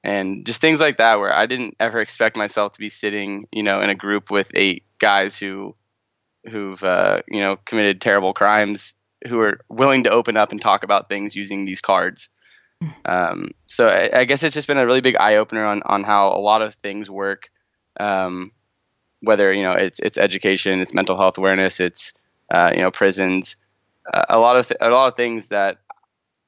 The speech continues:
Speaker 1: I'm now more involved in for ways of, rather than just being informed, but wanting to make a change or, or help.
Speaker 2: Yeah, you're just kinda blasting through those walls, it sounds like, of your own mind. And instead of saying,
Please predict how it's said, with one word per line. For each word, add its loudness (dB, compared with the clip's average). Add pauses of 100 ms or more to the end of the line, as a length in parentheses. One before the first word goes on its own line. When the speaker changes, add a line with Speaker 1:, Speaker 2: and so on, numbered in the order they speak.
(680)
Speaker 1:
I'm 2
now 2
more -4
involved -2
in -8
for -6 (460)
ways -2
of, 2
rather 4
than -6
just -8
being -4
informed, 2
but 2
wanting 2
to -10
make -4
a -6
change -2
or, -2
or 2
help. 0 (540)
Speaker 2:
Yeah, 4
you're 2
just -4
kinda 0
blasting 2
through -2
those 0
walls, 4
it -2
sounds 0
like, 2
of 0
your 0
own 0
mind. -2 (180)
And -6
instead -2
of -4
saying, -4